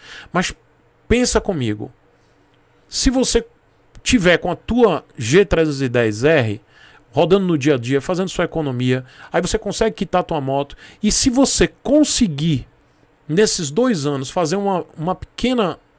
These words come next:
aplicação todo mês pra, visando comprar a sua R R. E essa moto é pro seu final de semana. Essa é pra curtição, é pra você realizar teu sonho. Enquanto isso,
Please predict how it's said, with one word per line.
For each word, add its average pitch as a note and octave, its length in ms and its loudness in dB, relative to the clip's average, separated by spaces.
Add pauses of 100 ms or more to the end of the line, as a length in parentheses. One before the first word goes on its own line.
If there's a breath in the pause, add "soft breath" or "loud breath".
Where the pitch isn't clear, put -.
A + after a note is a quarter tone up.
(200)
aplicação E3 800 -2 (400 soft breath)
todo B3+ 240 2
mês E3+ 320 0
pra, G3 400 0
visando G3+ 600 0
comprar E3+ 480 -2
a F#3+ 60 0
sua G3 300 -2
R F3+ 140 0
R. C#3+ 340 -2 (960 soft breath)
E F#3 160 6
essa A#3 280 4
moto G#3 340 0
é - 20 -2
pro F3+ 120 -10
seu - 140 0
final G#3+ 260 -4
de A3 100 -6
semana. F3 520 -4 (680)
Essa A#3+ 300 2
é - 20 4
pra - 140 -2
curtição, A#2+ 580 -4
é B2 40 -4
pra E3+ 140 -2
você G3 220 -2
realizar G3 320 2
teu G#3 160 -4
sonho. E3 400 -4 (420 loud breath)
Enquanto G#3 480 0
isso, A3+ 420 4